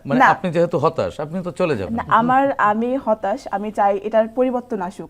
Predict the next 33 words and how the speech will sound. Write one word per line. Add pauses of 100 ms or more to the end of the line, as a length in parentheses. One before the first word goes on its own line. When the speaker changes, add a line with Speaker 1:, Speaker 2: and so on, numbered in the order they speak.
(120)
Speaker 2:
তবে
এদেশের
বাইরে
গিয়ে
না,
আমি
এই
Speaker 1:
মানে,
Speaker 2:
দেশের
থেকে
Speaker 1:
পরবর্তী
Speaker 2:
প্রয়োজনে
আমি
জীবন
Speaker 1:
সরকার
Speaker 2:
দিব।
Speaker 1:
যেন
আপনার
এই
হতাশা
কাটিয়ে
আপনাকে
আশাবাদী
করে
তুলতে
পারে, (320)
এটাও
তো
একটা
বড়
প্রত্যাশা। (880)
Speaker 2:
প্রত্যাশা,
আহ,